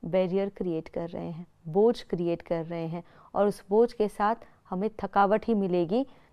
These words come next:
ना, हम अथक होकर आगे नहीं बढ़ सकेंगे। अथक बनकर आगे बढ़ने के लिए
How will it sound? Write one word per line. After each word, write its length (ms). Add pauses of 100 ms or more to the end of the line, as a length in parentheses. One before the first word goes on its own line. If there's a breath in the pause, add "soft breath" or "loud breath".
(120)
ना, 60
हम 180
अथक 420
होकर 380
आगे 280
नहीं 160
बढ़ 160
सकेंगे। 560 (580 soft breath)
अथक 280 (100)
बनकर 420 (360 soft breath)
आगे 280
बढ़ने 380
के 180
लिए 300